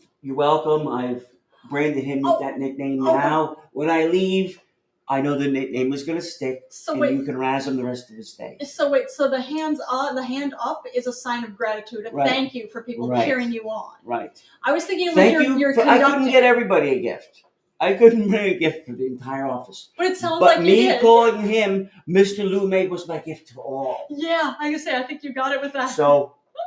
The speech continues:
Speaker 1: you know, it just didn't cost me so much. So,
Speaker 2: Yeah.
Speaker 1: and then being men of honor, true honor.
Speaker 2: Of
Speaker 1: They would
Speaker 2: course.
Speaker 1: not push me on an Olympics game basketball.
Speaker 2: Wait, so there's, they're just men? There aren't any women?
Speaker 1: No, we're talking, we wanna get the job done, honey.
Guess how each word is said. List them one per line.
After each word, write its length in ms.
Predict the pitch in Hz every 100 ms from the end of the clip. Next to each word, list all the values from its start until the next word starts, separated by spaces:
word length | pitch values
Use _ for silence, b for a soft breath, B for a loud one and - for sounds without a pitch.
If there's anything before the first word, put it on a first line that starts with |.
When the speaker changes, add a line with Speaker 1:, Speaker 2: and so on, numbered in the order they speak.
| -
Speaker 1:
you 120 | 294
know, 100 | 135
it 80 | 131
just 160 | 156 156
didn't 200 | 156 147
cost 300 | 147 143 101
me 60 |
so 140 | 98 -
much. 320 | - - -
So, 160 | 220 226
Speaker 2:
Yeah. 460 | 294 302 294 269 220
Speaker 1:
and 160 | 131 135
then 180 | 135 139
being 280 | 139 131
men 160 | 123 127
of 120 | 123
honor, 500 | 120 123 135 113 - _
true 300 | - - 247
honor. 400 | 202 143 123 - _ _
Speaker 2:
Of 140 | 294 -
Speaker 1:
They 100 | 302
would 80 | 170
Speaker 2:
course. 120 | 175
Speaker 1:
not 260 | 185 226 -
push 240 | 247 233
me 220 | 180 160 -
on 120 | - 156
an 60 |
Olympics 480 | 160 165 165 160 -
game 220 | - 160
basketball. 600 | 151 170 190 - - - -
Speaker 2:
Wait, 360 | 285 269 262
so 160 | - 320
there's, 360 | 277 269 254 - -
they're 160 | 240 262
just 260 | - 277 262
men? 380 | 233 226 269
There 160 | 269 233
aren't 180 | 220 247
any 180 | 247 220
women? 380 | 220 262 359 370
Speaker 1:
No, 300 | 330 359 - - _
we're 80 | 190
talking, 200 | 196 196 _ _ _ _
we 60 | 214
wanna 180 | 247
get 160 | 220 196
the 80 | 123
job 320 | 131 131 123
done, 140 | -
honey. 300 | 117 123 _